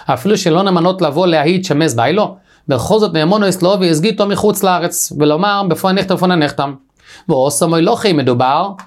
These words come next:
שהן מביאות גט, אז רואים שאישה כשרה להיות שליח לא ילוכה. ממילא פשטנו את הספק. אומר רב אשי, בסייפה של המשנה שם, נמש מאמינו. דקתוני סייפה, או אישו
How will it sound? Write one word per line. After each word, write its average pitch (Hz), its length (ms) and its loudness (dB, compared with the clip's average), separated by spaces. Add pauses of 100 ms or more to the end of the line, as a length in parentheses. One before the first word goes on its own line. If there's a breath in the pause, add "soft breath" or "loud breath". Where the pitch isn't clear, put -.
שהן 151 220 0
מביאות 151 520 0
גט, 180 260 0 (120)
אז 123 140 -2
רואים 208 220 2
שאישה 196 500 0
כשרה 180 360 0
להיות 147 220 0
שליח 165 260 -2
לא 185 60 0
ילוכה. 180 300 0 (640 soft breath)
ממילא 214 340 2 (100)
פשטנו 190 340 -2
את 190 80 -2
הספק. 180 420 -4 (500 loud breath)
אומר 160 300 0
רב 147 120 -2
אשי, 139 300 0
בסייפה 175 560 0
של 160 120 -2
המשנה 156 340 0
שם, 156 320 -2
נמש 180 320 -2
מאמינו. 110 380 -4 (400)
דקתוני 127 480 0
סייפה, 190 380 -2 (480 loud breath)
או 131 60 2
אישו 170 320 2